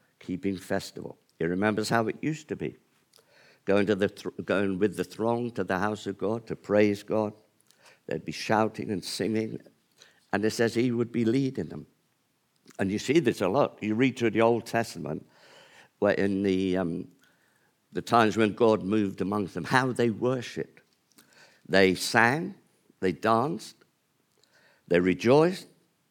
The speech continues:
they strummed instruments, they banged drums, they clashed cymbals. You can imagine it was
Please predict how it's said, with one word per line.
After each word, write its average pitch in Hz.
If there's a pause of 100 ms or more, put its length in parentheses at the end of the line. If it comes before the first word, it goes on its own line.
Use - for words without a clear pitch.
(200)
they 92
strummed 139
instruments, 143
they 185 (260)
banged 135
drums, 139
they -
clashed -
cymbals. 101 (320)
You -
can -
imagine 185
it -
was -